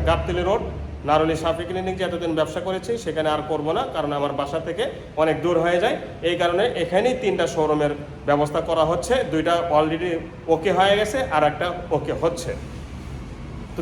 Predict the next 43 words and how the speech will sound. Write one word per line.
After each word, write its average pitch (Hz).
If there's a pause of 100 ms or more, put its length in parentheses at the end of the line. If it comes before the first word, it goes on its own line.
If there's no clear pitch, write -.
দেখা 214
যাক 247 (100)
বাইক 202
দুটো 214
আসলে 202
কেমন 185
আছে, 226 (460)
তার 170
এই 180
সংক্ষিপ্ত 185 (100)
বিবরণ 170 (140)
এই 160
ভিডিওর 160
মাধ্যমে 156
দেখানোর 151
চেষ্টা 185
করবো। 202
তার 165
আগে 151
একটি 151
কথা, 147
যারা 143 (100)
চ্যানেল 139
নতুন 135
দেখতেছেন 151 (100)
সাবস্ক্রাইব 139
করবেন 185 (100)
এবং 143
পাশে 139
থাকা 139
বেল 127
আইকনটি 120
on 113
করবেন। - (600)
জি, 175 (140)
এই 180 (100)
দুইটা 208 (100)
বাইকে 202
এখন 220 (100)
দেখাবো 202 (140)
একে 185
একে। 202 (400)
প্রথমে 190